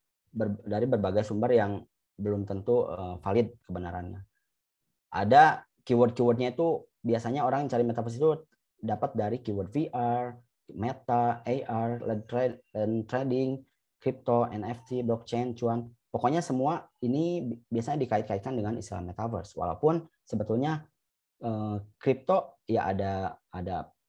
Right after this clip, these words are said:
apa namanya, literatur sendiri lah. Jadi nggak di luar metaverse sebenarnya sih. Walaupun itu semua kalau dikumpulkan itu jadi komponen-komponen yang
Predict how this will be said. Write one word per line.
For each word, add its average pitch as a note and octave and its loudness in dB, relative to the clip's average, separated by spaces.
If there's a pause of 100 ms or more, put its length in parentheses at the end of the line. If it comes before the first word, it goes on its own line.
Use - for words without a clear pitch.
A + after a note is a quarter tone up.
apa G2+ -10
namanya, A2 -6
literatur G2 -4
sendiri G#2+ 0
lah. F2 0
Jadi F2+ -4
nggak F#2 -4
di G2 -4
luar F#2 -2
metaverse F2+ -6
sebenarnya E2 -10
sih. G#2 -10 (400)
Walaupun G#2+ 2
itu - -2
semua A#2 2
kalau A2+ 6
dikumpulkan A#2+ 2
itu A#2+ -2
jadi A2 0
komponen-komponen G#2 -4
yang G2 -4